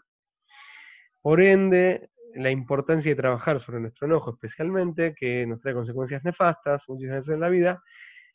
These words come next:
Y punto número uno, entender que yo puedo trabajar sobre él. Punto número dos, entender que es una reacción ante algo que no me gusta, que algo no me guste no es un problema, el problema está qué, cómo, qué re-, si reacciono agresivamente con el enojo. Punto número tres, empezar a trabajar en ese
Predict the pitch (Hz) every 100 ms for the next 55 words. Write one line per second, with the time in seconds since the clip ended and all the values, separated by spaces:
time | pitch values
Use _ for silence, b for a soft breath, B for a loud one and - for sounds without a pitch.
0 | B 131 135 226 233 226 196 190 196 170
1 | 151 165 156 123 135 127 175 180 156 147
2 | - 151 160 156 175 208 233 247 _ _
3 | _ _ _ - 180 190 165 160 156 156
4 | 160 143 127 139 151 147 - 226 269 247
5 | 180 151 135 - 175 160 139 131 139 131
6 | 143 147 131 131 123 120 117 - 170 -
7 | _ - 131 139 143 170 160 170 - 131
8 | 131 151 160 185 185 151 143 143 143 -
9 | - 196 165 147 - - 170 151 135 135
10 | - - 135 127 123 - 143 117 123 120
11 | 165 175 196 147 127 135 190 220 208 214
12 | _ B B B B B - 147 175 190
13 | 190 190 202 - 120 120 147 135 - 131
14 | 127 123 160 131 117 127 180 - 180